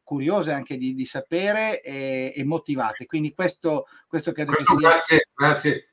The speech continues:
Speaker 2: soprattutto allo staff che, che, che segue questa, queste vicende.
Speaker 1: Eh sì, perché vedo che è molto attivo, eh, vedo che stanno, che stanno
Speaker 2: Molto
Speaker 1: lavorando.
Speaker 2: bravi, che da-, veramente stanno dando una mano enorme.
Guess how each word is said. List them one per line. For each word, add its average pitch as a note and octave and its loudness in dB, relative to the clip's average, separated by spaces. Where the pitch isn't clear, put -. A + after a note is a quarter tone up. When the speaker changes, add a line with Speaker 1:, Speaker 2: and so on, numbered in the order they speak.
Speaker 2:
soprattutto C3+ -2
allo A2+ -4
staff C3+ 0
che, - -6
che, - -14
che - -10
segue C3+ 0
questa, A#2 -6
queste A#2+ -14
vicende. D#3+ 6
Speaker 1:
Eh F3 8
sì, D#3+ 2
perché D3 0
vedo G#3 6
che G3+ 4
è - 6
molto G#3 4
attivo, D#3+ 4
eh, E3+ 8
vedo F#3 0
che E3+ 0
stanno, F3+ 4
che E3 -4
stanno F3+ 0
Speaker 2:
Molto F#3 12
Speaker 1:
lavorando. E3 8
Speaker 2:
bravi, - 6
che - 0
da-, D#3+ 6
veramente D#3 0
stanno D3+ 2
dando D#3+ 4
una D3+ 4
mano E3 2
enorme. C3 2